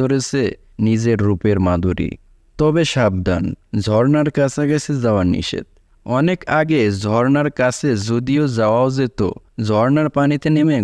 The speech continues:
গোসলও করা যেত, কিন্তু সেই সময় বিএসএফ এর ক্যাম্প ছিল না। তবে ভ্রমণ পিপাসুরা নিরাপদ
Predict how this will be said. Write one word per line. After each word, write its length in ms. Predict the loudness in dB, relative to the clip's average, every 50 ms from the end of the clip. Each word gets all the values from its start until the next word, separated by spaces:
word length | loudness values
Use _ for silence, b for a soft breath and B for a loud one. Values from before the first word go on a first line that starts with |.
| 0
গোসলও 440 | 0 0 -2 -2 -2 0 0 0 0 0 0
করা 200 | 0 0 0 0 0
যেত, 220 | -2 -4 -6 -6 -8 -10 -10 -12 _ _ _
কিন্তু 320 | -2 -2 0 0 0 0 0 0 0
সেই 200 | -2 -2 -2 -2 0 0
সময় 280 | 0 0 2 2 0 -2 -2 0
বিএসএফ 460 | 0 2 2 0 0 -2 -4 -4 -2 -4
এর 80 | -4 -4 -4
ক্যাম্প 220 | -2 0 0 0 -2 -2
ছিল 160 | -4 -4 -2 -2 -4 -4
না। 80 | -6 -10 -14 _ _ _ _ _ -2
তবে 260 | 0 0 2 2 2 2 2 0
ভ্রমণ 340 | 0 0 2 2 2 0 0 0
পিপাসুরা 600 | -2 -4 -2 0 -2 -2 -2 -2 -2 0 0 0 0 -2 -4 -4 -4 -2
নিরাপদ 440 | 0 0 0 0 0 0 -2 -2